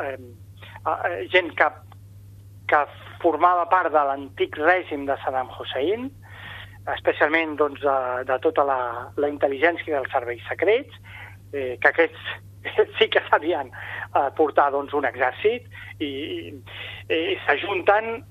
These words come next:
mm, s'ajunten precisament amb uns ideòlegs, eh, eh, de base,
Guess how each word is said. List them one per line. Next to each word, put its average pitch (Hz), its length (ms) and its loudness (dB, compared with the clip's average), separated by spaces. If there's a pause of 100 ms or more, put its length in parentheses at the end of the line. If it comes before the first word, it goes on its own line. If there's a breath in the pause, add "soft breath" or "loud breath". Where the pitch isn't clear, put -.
mm, 147 680 -6
s'ajunten 170 560 2
precisament 165 600 0
amb 151 240 0
uns 151 200 -4
ideòlegs, 135 560 -2 (180)
eh, 120 640 -8 (760 loud breath)
eh, 139 240 -8
de 135 140 4
base, 135 420 0